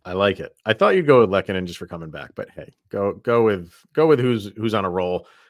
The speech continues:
because all you have to do is pick whether studs like Miles Wood will record more or less than their sleeper projections for things like goals, assists, saves, plus, minus,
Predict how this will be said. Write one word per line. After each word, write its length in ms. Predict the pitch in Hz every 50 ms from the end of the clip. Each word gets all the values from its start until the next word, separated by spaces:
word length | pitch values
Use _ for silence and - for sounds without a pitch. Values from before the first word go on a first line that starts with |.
| _ -
because 200 | 110 113 123 117
all 100 | 147 165
you 40 | 160
have 100 | 151 139
to 40 | 151
do 140 | 165 175 170
is 100 | 139 -
pick 220 | - 170 165 147
whether 180 | 151 139 139 120
studs 460 | - - - - 151 135 131 120 117
like 140 | 127 113 113
Miles 280 | 123 117 120 117 107
Wood 180 | 110 117 120 117
will 60 | 117
record 540 | 113 110 110 110 - - 120 120 113 113 104
more 400 | 104 107 107 107 110 113 127 131
or 220 | - 135 151 156 123
less 300 | 95 85 87 92 - -
than 160 | - 98 90
their 100 | 92 90
sleeper 340 | 87 - - 117 113 - -
projections 640 | - 107 95 95 98 95 - - 104 98 92 - _ _ _ _ _ _ _ _
for 100 | - 113
things 220 | - 120 113 107
like 160 | 104 104 92 90
goals, 360 | 107 110 113 113 110 101 95
assists, 400 | 92 - - 123 113 - - -
saves, 240 | 123 120 117 101 -
plus, 260 | - 117 107 - -
minus, 360 | 107 104 107 107 104 98 -